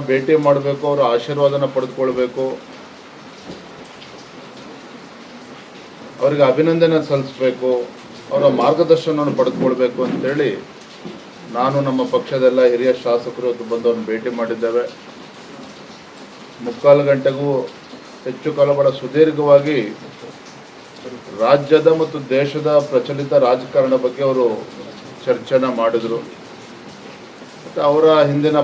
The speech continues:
ಪ್ರಧಾನಮಂತ್ರಿಗಳಾದ, ಆಗಿದ್ದಾಗ ಆ ದಿನಗಳನ್ನು ಕೂಡ ಮೆಲುಕು ಹಾಕ್ತಕ್ಕಂಥ ಪ್ರಯತ್ನವನ್ನು ಕೂಡ ಮಾಡಿದ್ರು. ಒಟ್ಟಾರೆಯಾಗಿ ಅವ್ರು ಹೇಳಿದ್ದು, ಇವತ್ತು ಭಾರತವನ್ನ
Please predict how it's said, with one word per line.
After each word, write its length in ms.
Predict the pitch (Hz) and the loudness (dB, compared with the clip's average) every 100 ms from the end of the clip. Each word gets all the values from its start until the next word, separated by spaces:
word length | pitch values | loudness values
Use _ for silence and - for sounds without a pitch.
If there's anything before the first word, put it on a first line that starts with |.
| 139 | 2
ಪ್ರಧಾನಮಂತ್ರಿಗಳಾದ, 840 | 127 139 143 139 135 139 135 135 135 127 | 2 2 2 -2 0 0 2 2 2 0
ಆಗಿದ್ದಾಗ 440 | 127 131 131 131 131 127 | -2 -2 0 2 2 2
ಆ 80 | 127 127 | 2 0
ದಿನಗಳನ್ನು 440 | 127 131 139 135 131 - | 0 0 0 0 -4 -2
ಕೂಡ 100 | 135 127 | 0 0
ಮೆಲುಕು 240 | 120 123 - | -2 -4 -6
ಹಾಕ್ತಕ್ಕಂಥ 500 | 117 - 123 127 127 123 120 113 - - - - | -6 -6 -6 -6 -2 -2 -2 -4 -10 -20 -16 -4
ಪ್ರಯತ್ನವನ್ನು 460 | 120 117 131 127 120 | -2 -2 -4 -6 -4
ಕೂಡ 80 | 120 117 | -4 -2
ಮಾಡಿದ್ರು. 360 | 113 110 107 107 - 82 73 - - - - - - - - - - - - - - 104 | -4 -6 -6 -10 -12 -16 -18 -20 -20 -20 -20 -20 -20 -20 -20 -20 -20 -20 -20 -20 -16 -10
ಒಟ್ಟಾರೆಯಾಗಿ 480 | 101 160 160 165 160 | 0 4 6 6 8
ಅವ್ರು 120 | 160 151 | 6 6
ಹೇಳಿದ್ದು, 340 | 147 156 151 139 107 - - - - - - - - - - - - - | 2 2 2 2 0 -6 -16 -18 -20 -18 -18 -18 -20 -20 -20 -20 -18 -10
ಇವತ್ತು 220 | 156 156 135 113 | -2 -2 -2 -2
ಭಾರತವನ್ನ 720 | 123 170 165 165 160 156 | 4 6 6 8 6 4